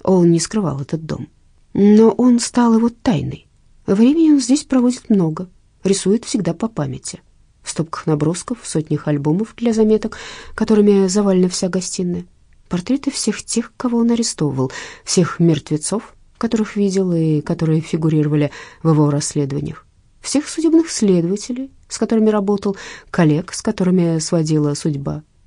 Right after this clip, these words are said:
Но очевидное предпочтение отдается свидетелям. Всех их он допрашивал.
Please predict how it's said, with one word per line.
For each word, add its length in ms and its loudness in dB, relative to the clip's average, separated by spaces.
Но 180 6
очевидное 440 4
предпочтение 760 0
отдается 680 0
свидетелям. 720 0
Всех 320 -2
их 140 -2
он 160 6
допрашивал. 580 0